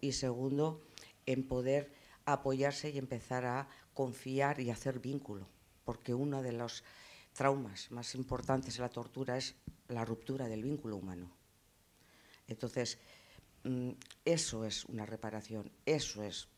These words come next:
lo que yo le llamaría una reparación y un acompañamiento. Y sí, estamos, es importante. Y las familias,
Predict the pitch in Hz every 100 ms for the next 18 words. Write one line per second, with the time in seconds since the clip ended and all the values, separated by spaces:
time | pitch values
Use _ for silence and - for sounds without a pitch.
0 | _ 107 107 117 123 117 113 110 107 110
1 | 113 113 113 110 107 117 110 107 113 113
2 | 113 110 113 110 107 - - - - -
3 | - - - 175 143 165 123 - - 120
4 | 120 - 139 - 135 127 120 - 107 -
5 | - - - - - - - - - -
6 | - _ 143 143 143 135 - 131 135 101
7 | 95 -